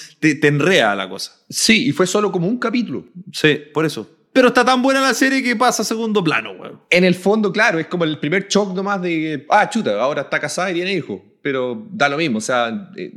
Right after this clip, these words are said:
Speaker 2: te acostumbráis en veinte minutos del capítulo, pues, weón, y ahí después ya, da lo mismo.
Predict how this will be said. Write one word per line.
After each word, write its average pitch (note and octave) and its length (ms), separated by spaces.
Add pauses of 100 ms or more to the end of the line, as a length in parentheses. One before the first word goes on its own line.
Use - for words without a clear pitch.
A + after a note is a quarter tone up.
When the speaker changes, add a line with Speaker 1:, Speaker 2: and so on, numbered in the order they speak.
(240)
Speaker 2:
te B2 80
acostumbráis A#2 500
en A#2 100
veinte B2+ 240
minutos D#3 300
del D3+ 120
capítulo, A#2 440
pues, - 160
weón, - 220
y - 80
ahí F#2+ 60
después F#2+ 260
ya, F2+ 260
da A2 80
lo A2+ 80
mismo. F#2+ 200